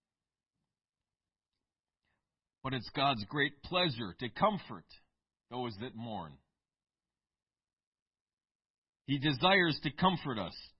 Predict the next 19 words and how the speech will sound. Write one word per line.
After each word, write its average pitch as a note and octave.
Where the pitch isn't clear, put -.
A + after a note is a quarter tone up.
John C#3+
fourteen D#3
twenty-six D#3+
says, F3
"The G3
Comforter, E3+
which E3
is F3
the D#3+
Holy F#3+
Ghost, B2
whom C#3+
the B2+
Father F3
will D#3+
send E3+
in E3
my E3+
name." E3